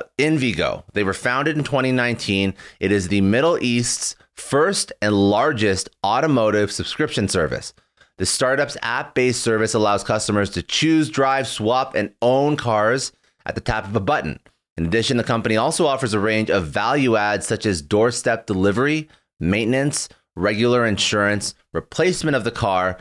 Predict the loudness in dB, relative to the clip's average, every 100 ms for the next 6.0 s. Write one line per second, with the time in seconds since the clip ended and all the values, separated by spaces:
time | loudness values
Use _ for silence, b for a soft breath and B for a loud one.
0 | B B -2 0 0 -2 -2 -2 0 0
1 | -2 -4 -6 0 0 0 -2 -4 -2 -2
2 | 0 0 2 0 -4 B B 0 0 -2
3 | -6 -4 -2 0 -2 -2 -2 -4 -8 -8
4 | -10 -14 -18 -20 -20 -20 _ _ _ -12
5 | -10 -10 -14 -14 -4 0 2 2 0 -4